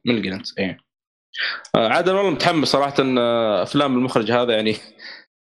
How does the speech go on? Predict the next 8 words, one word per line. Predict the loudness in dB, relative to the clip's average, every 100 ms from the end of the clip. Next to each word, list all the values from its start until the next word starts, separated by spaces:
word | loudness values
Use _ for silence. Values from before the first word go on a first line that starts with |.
| _ _ -2
آه، | 0 0
أفلام | 2 2 2
الرعب | 2 2 2
اللي | 0
عنده | 0
شاطحة | 0 0 0 0
يعني، | 0 2 2 0
آه، | 0 0 0 0 0 0